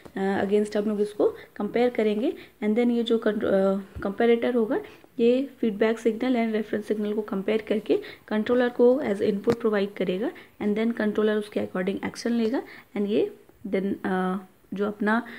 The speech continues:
अ, actuator जो होगा, जो main काम करेगा speed control के लिए, वो power circuit में जो भी हमने power electronic devices को कनेक्ट किया है, वो यहाँ पर काम करना शुरू करेगा, and then उसके बाद जो भी output, अ,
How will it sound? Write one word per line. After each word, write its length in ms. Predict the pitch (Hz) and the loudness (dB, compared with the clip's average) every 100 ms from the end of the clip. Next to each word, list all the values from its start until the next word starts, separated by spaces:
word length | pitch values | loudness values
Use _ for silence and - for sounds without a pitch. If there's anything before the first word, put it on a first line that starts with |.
| - - 190 | -20 -8 -2
अ, 40 | 190 190 190 - - | 0 0 -2 -6 -8
actuator 540 | 202 - 254 240 262 277 | -8 6 10 12 10 8
जो 180 | 240 | 8
होगा, 280 | 220 208 269 | 6 4 2
जो 380 | 285 208 208 208 - | 2 2 2 2 0
main 300 | 202 214 233 233 - - | 2 4 2 0 -8 -4
काम 240 | 240 233 247 | 2 4 4
करेगा 460 | 220 202 208 247 | 6 6 6 2
speed 260 | 269 226 214 | 0 0 0
control 380 | 214 196 196 196 | 0 2 0 2
के 100 | 196 | 4
लिए, 160 | 214 | 4
वो 120 | 226 | 4
power 320 | 220 190 196 214 | 0 2 2 2
circuit 420 | 214 202 202 208 | 0 0 -2 0
में 120 | 202 | 0
जो 140 | 196 | 0
भी 140 | 190 208 | 2 0
हमने 300 | 196 196 330 - - - | 0 0 0 -4 -12 0
power 120 | 233 | 2
electronic 480 | 233 226 233 226 220 | 4 2 0 2 2
devices 400 | 208 190 190 202 | 2 0 -2 0
को 140 | 208 | 2
कनेक्ट 360 | 208 190 202 - | 2 0 -2 -4
किया 180 | 202 190 | -4 -2
है, 160 | 208 | -4
वो 180 | 202 233 | -2 0
यहाँ 260 | - 196 196 | 0 -2 -4
पर 160 | - 440 - - - | -2 -2 -4 -20 -8
काम 180 | 190 190 | -4 -4
करना 320 | - 202 349 | -2 2 2
शुरू 240 | - 196 190 | 2 0 2
करेगा, 400 | 202 196 233 403 - - - | 2 2 0 -2 -8 -8 0
and 120 | 214 | 2
then 160 | 226 233 | 4 4
उसके 220 | 233 220 | 2 2
बाद 180 | 214 208 | 2 4
जो 120 | 208 | 4
भी 120 | 220 | 6
output, 440 | 214 196 - 240 | 4 4 6 6
अ, 60 | - | 6